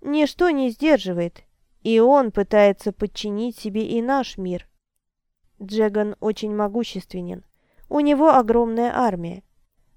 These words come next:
Нас против воли втянули в войну, и мы вынуждены сражаться за своё будущее, за свободу, за само наше существование.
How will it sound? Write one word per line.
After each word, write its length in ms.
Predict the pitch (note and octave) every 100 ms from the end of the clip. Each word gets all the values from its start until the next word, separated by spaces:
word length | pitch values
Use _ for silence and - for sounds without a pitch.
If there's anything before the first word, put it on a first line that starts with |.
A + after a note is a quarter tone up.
| _
Нас 320 | A3 A3+ A3+
против 460 | - A#3+ A#3+ B3 A3+
воли 320 | B3+ D4 G#3+
втянули 460 | F3+ - G3+ G3 F#3+
в 80 | F#3
войну, 460 | G3 G3+ A#3+ B3 - _ _
и 200 | - C4
мы 240 | C#4 D4+ C#4+
вынуждены 680 | E4 F4 A3+ F#3+ G3+ G3
сражаться 600 | F#3+ G3 G3 G3+ A#3+ - F#3
за 140 | F#3+
своё 320 | G3 G3 G3
будущее, 600 | G3 B3+ F#3+ - F#3+ F3+ - _ -
за 220 | A3+ C4+
свободу, 560 | C#4 D4 A3+ F3+ - - _ _ _ _ _ _ -
за 220 | G#3+ B3
само 440 | - A#3 A3+ C#4
наше 300 | C4 A3 -
существование. 1040 | A3 A#3 - A#3 - B3 C4 C4+ F#3+ F#3